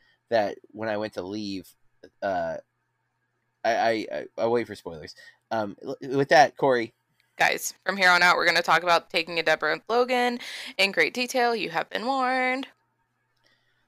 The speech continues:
Speaker 1: All right, so here's the deal. This movie deals with a lot of snakes.
Speaker 2: Yeah.
Speaker 1: Right? Um, and it's, I don't like snakes normally
Speaker 2: Really?
Speaker 1: anyways. Yeah, I'm not a fan of reptiles in general.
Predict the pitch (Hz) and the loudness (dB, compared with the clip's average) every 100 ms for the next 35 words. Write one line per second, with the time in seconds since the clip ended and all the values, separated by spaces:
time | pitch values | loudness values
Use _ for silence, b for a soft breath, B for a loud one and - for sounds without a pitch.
0 | - 131 117 87 - - 135 120 - 127 | -2 2 2 0 -10 -2 0 0 -2 -8
1 | 147 131 - 90 85 73 _ _ _ _ | -6 -6 -8 -12 -12 -14 _ _ _ _
2 | _ _ _ _ _ _ 123 147 - 180 | _ _ _ _ _ _ -6 -6 -4 -6
3 | 156 135 92 120 123 110 104 _ _ - | -4 -4 -6 -4 -4 -2 -8 _ _ -4
4 | 107 98 101 - - 98 82 - - _ | 0 2 0 -6 -16 -16 -16 -16 -20 _
5 | _ _ _ _ - 190 185 190 196 214 | _ _ _ _ -6 4 6 8 6 0
6 | _ _ _ _ - 123 107 90 71 _ | _ _ _ _ -2 2 2 -2 -12 _
7 | _ _ _ _ _ 131 131 117 107 - | _ _ _ _ _ -2 -2 -2 -6 -8
8 | 120 - 135 170 147 113 - - 101 85 | -8 -2 0 0 -2 -6 -8 -12 -12 -12
9 | - - - 110 104 415 202 170 98 87 | -16 -18 -16 -6 -2 0 2 0 -2 -10
10 | 80 92 - 120 107 95 135 147 135 120 | -14 -16 -14 -6 -4 -2 -2 -2 -2 -4
11 | 107 104 90 101 92 87 98 107 - 87 | -4 -6 -8 -6 -6 -6 -4 -4 -4 -6
12 | 85 87 87 92 95 101 120 131 | -6 -10 -16 -12 -10 -8 -10 -10